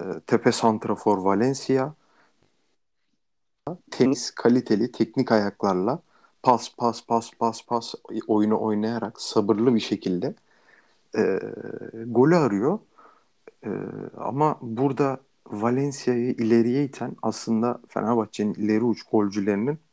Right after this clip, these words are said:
çok fazlasıyla formsuz olmasıydı. Yoksa Ener Valencia'yı sahada değerlendirdiğinde de hücum presi başlatıp, e, devamlılığını sağlayan oyunculardan biri olarak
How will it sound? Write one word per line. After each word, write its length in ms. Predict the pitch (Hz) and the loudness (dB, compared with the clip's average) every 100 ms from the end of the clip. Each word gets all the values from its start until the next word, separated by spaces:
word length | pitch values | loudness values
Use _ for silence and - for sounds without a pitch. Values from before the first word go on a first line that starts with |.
| _ _ _ _ _ _ _ - - | _ _ _ _ _ _ _ -18 -6
çok 240 | 123 - | -4 0
fazlasıyla 800 | - 104 104 107 - 110 127 147 | 2 2 0 -2 0 0 0 -2
formsuz 500 | - 113 107 - 117 | 2 2 2 0 -2
olmasıydı. 600 | 107 95 92 - 80 143 - - - - - | -2 -2 -4 -6 -4 -4 -4 -16 -20 -10 -4
Yoksa 280 | 107 - 113 | -4 -2 0
Ener 200 | 110 110 | 0 2
Valencia'yı 1080 | 107 110 120 123 - 107 107 98 117 143 _ _ _ | 2 2 2 -2 -2 0 2 2 2 0 _ _ _
sahada 520 | - - 107 104 110 107 | -12 -2 2 2 2 2
değerlendirdiğinde 1040 | 104 104 107 107 104 104 104 110 113 117 | 2 2 2 0 -2 -4 0 0 0 -2
de 60 | 104 | -4
hücum 400 | 104 98 120 120 | -4 -2 -2 0
presi 480 | 107 98 - 127 - _ _ | 0 0 0 -2 -4 _ _
başlatıp, 720 | - 113 - - 110 - 143 - _ _ _ - | 0 0 0 -4 -6 -2 -4 -4 _ _ _ -8
e, 40 | |
devamlılığını 840 | 104 98 101 104 110 110 107 117 127 | -6 -4 0 4 4 4 2 0 0
sağlayan 580 | - 110 107 110 123 - | 2 4 4 2 -2 -2
oyunculardan 720 | 113 110 104 110 107 110 117 113 | 0 2 2 2 2 2 0 2
biri 140 | 117 | 2
olarak 420 | 123 110 117 127 | 2 0 -2 -6